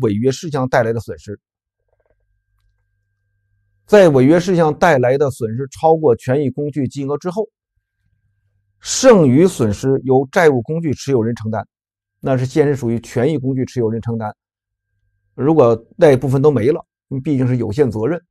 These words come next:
剩下的就是债务工具持有人来承担。那在违约事项带来的损失超过权益工具金额之前，说 A 公司管理 B 公司的投资组合，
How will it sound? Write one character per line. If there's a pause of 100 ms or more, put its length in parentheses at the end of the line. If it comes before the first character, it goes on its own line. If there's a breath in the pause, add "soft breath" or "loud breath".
(500)
剩
下
的
就
是
债
务
工
具
持
有
人
来
承
担。 (1900)
那
在
违
约
事
项
带
来
的
损
失 (220)
超
过
权
益
工
具
金
额
之
前， (1000)
说
A
公
司
管
理
B
公
司
的
投
资
组
合，